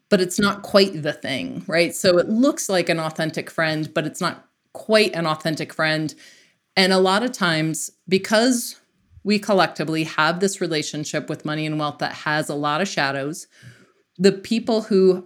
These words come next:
the Rising Gen, who have been raised in situations where they have wealth,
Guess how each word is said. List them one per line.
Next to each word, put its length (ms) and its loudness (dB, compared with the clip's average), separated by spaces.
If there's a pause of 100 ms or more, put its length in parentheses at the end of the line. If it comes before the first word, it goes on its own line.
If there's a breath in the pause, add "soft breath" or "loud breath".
the 300 0
Rising 400 4
Gen, 240 -2
who 80 -6
have 100 -4
been 240 0
raised 460 2
in 100 -4
situations 760 -4
where 140 -2
they 120 -2
have 360 -2
wealth, 340 -2